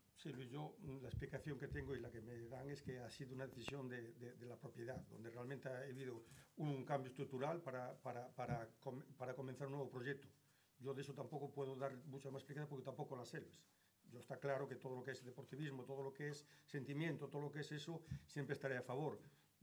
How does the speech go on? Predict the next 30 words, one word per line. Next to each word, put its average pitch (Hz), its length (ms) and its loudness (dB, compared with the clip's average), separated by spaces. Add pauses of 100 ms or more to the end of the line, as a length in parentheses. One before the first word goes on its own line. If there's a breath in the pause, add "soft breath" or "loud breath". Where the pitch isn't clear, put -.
sea 127 180 2
Fran, 147 320 6
sea 139 220 0
cualquiera, 123 380 -2
¿no? - 100 6
Yo 139 140 0
creo 135 180 4
que 135 60 0
realmente 147 480 2
lo 131 120 0
que 127 80 -4
se 127 120 -2
me 123 100 0
transmite 143 400 0
es - 100 -2
lo 131 80 -2
que 110 120 -6
te 123 80 -8
acabo 127 320 -4
de, 117 260 -6 (220)
de 131 80 -8
comentar 123 420 0
y 156 60 -4
tampoco 131 360 -4
puedo 127 140 -4
dar 113 140 -6
más 107 100 -6
explicaciones - 460 -6
en 57 80 -14
eso. - 160 -16